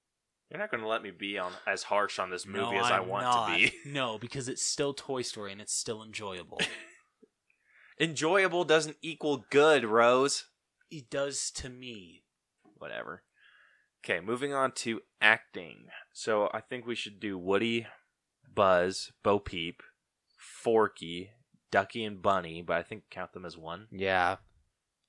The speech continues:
Speaker 1: And Gabby Gabby.
Speaker 2: Oh, not Duke Kaboom?
Speaker 1: Not really.
Speaker 2: You sure?
Speaker 1: Duke.
Speaker 2: I mean, he was kinda, like, thrown in there. I mean, he had more to do than the original gang.
Speaker 1: That's true.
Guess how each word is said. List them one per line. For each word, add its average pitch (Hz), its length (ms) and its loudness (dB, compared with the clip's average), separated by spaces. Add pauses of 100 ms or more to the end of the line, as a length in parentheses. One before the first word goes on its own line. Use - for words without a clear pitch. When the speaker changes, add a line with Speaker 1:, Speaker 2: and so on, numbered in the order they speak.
(120)
Speaker 1:
And 92 520 -4
Gabby 95 260 2
Gabby. 95 420 -4 (920)
Speaker 2:
Oh, 90 120 0
not 90 200 -4
Duke 92 200 -6
Kaboom? 98 400 -8 (760)
Speaker 1:
Not 113 140 -10
really. 87 420 -4 (800)
Speaker 2:
You 90 60 -20
sure? 117 280 0
Speaker 1:
Duke. 98 300 -8
Speaker 2:
I 101 60 -12
mean, 101 240 -6
he 104 160 -12
was 107 260 -4
kinda, 101 300 -12
like, 87 260 -10
thrown 95 340 -12
in 98 120 -12
there. 92 280 -8
I 92 140 -8
mean, 104 180 -4
he 101 140 -2
had 95 220 -4
more 90 220 -2
to 85 80 -6
do 90 200 -2
than 87 140 -6
the 85 160 -6
original 82 340 -6
gang. 90 520 -8 (460)
Speaker 1:
That's 101 440 -6
true. 80 1400 -8